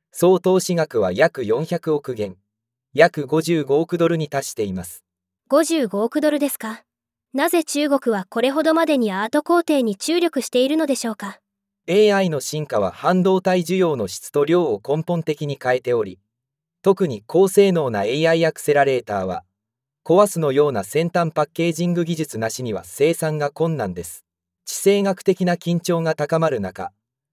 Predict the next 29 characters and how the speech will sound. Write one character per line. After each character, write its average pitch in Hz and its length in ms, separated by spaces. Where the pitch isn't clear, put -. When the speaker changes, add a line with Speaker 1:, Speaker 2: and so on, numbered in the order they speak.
Speaker 1:
中 202 260
国 160 240
は 101 120
独 160 220
自 170 180
の 113 100
技 113 140
術 143 240
開 160 180
発 123 240
と 101 200
生 190 260
産 196 260
能 185 160
力 143 220
の 95 100
構 127 240
築 - 260
を 135 80
急 143 260
い 139 40
で 120 80
い 95 100
ま 92 120
す。 - 180
Speaker 2:
な 240 160
る 320 100
ほ 320 140
ど。 277 160